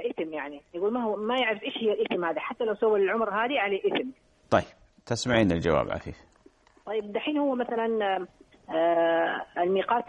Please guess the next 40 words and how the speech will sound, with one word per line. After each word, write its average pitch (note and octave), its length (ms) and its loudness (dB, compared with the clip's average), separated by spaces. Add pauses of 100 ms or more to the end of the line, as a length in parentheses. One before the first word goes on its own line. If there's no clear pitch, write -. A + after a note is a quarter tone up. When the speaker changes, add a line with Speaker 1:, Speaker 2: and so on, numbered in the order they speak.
(300)
Speaker 1:
مك-، G3 340 -4
ميقا-، F3 560 0
ميقات F3+ 420 -2
أهل F#3 180 -2
الرياض F3+ 360 0
يقول F#3 220 0
من، F#3 180 -2
آه، D#3 600 -2
السيل E3+ 440 0 (160)
قرن E3 140 0
Speaker 2:
إيه. E3 60 -2
Speaker 1:
المنازل. D3 500 2 (460)
Speaker 2:
إيه. E3+ 140 4
Speaker 1:
طب D#3 60 -2
هو A3+ 200 2
قيد، A3+ 200 -4 (380)
وإحنا A3 220 0
ساكنين A#3 340 0
في B3 100 -2
وسط B3 160 -2
البلد G3 280 2
في - 100 -18
الطائف. D#3 380 0 (600)
Speaker 2:
إيه. A2 100 6
Speaker 1:
يدخل G3+ 220 0
في A3 80 -2
وسط A#3 200 -4
البلد، F#3 280 -6
هل A#3 120 0
يكون A#3+ 340 2
متجاوز G#3+ 400 2
الميقات؟ G#3+ 480 0 (500)
Speaker 2:
طيب، F#2+ 140 4 (380)
إن A2 60 4
شاء - 240 -4
الله. - 120 -18 (680)
Speaker 1:
يكون G#3 240 -2
متجاوز G3+ 320 0
الميقات G3+ 400 -2
إذا F#3 160 -2